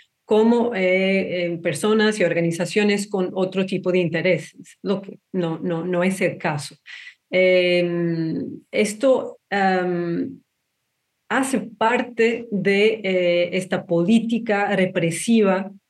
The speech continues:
am, de, que ha sido típica de, de, de, de las autoridades venezolanas en los últimos años, em, de limitación del espacio cívico dentro de, del país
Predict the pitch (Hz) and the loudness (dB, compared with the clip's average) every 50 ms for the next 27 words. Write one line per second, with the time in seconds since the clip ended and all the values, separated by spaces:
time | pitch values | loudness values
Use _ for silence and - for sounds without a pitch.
0 | _ - 185 180 180 180 180 175 175 175 170 170 170 170 170 170 170 165 165 165 | _ -8 -6 -6 -4 -4 -2 -2 -2 -2 -2 -2 -2 -2 -2 -4 -4 -4 -4 -4
1 | 165 160 160 160 160 - - - - _ _ _ - - 202 196 185 185 - - | -4 -6 -6 -8 -12 -16 -20 -20 -20 _ _ _ -4 0 2 2 2 2 0 -4
2 | 508 523 - _ _ _ 208 196 - - - - - _ _ _ - - 196 175 | -8 -12 -16 _ _ _ -12 -12 -12 -14 -18 -18 -20 _ _ _ -2 0 0 0
3 | 170 170 - - 220 214 190 180 - - - 247 226 - 240 226 - 196 185 190 | 0 -2 -2 2 2 4 4 2 0 0 -2 -2 0 0 -4 -2 -2 0 0 2
4 | 190 180 185 180 185 180 180 190 180 175 175 175 180 170 175 185 180 175 175 170 | 2 2 2 2 2 0 2 2 2 2 2 0 -2 -2 0 2 2 2 2 2
5 | 170 165 165 165 170 185 190 185 - 190 175 185 180 175 170 170 170 165 175 175 | 0 -2 -2 -4 -4 -4 -6 -6 -6 -4 -2 0 2 2 2 2 0 0 0 -2
6 | 175 - 190 185 208 196 185 180 175 175 185 185 202 214 214 208 208 202 185 190 | -2 -2 -2 -2 0 2 2 4 4 2 2 2 2 0 0 0 0 0 2 2
7 | 190 190 196 190 214 175 160 160 156 - 220 208 202 240 226 220 208 202 208 220 | 4 2 2 2 0 0 0 -2 -2 -2 -4 -4 -2 0 0 0 0 0 0 0
8 | 208 202 202 202 208 226 220 - - - - - - _ _ _ _ _ 190 196 | 0 0 0 0 -2 -4 -6 -10 -16 -20 -20 -20 -20 _ _ _ _ _ 0 2
9 | 190 185 185 190 185 180 185 185 180 175 175 170 165 - - - _ _ _ _ | 4 6 6 6 4 4 2 0 0 0 0 -2 -2 -4 -8 -12 _ _ _ _
10 | _ _ _ _ - 196 214 208 202 196 190 185 175 - 185 170 160 156 - - | _ _ _ _ 2 4 4 6 6 6 6 4 4 2 0 -2 -2 -4 -2 0
11 | 240 247 247 247 233 220 196 185 175 165 165 - 190 170 156 - 175 147 147 - | 2 4 4 4 4 4 4 4 4 2 0 0 -2 -2 -2 -2 -4 -6 -6 -2
12 | - 240 240 240 240 233 240 240 220 196 185 175 175 175 175 175 175 175 170 165 | 0 0 2 2 0 -2 0 0 0 2 2 0 0 0 0 0 2 4 2 2
13 | 165 165 160 160 160 156 156 156 165 185 180 175 180 - 175 170 185 208 208 214 | 2 2 0 0 0 -2 -2 -2 0 0 0 0 0 -2 0 2 2 4 4 4
14 | 240 269 - - - | 2 0 -2 -6 -10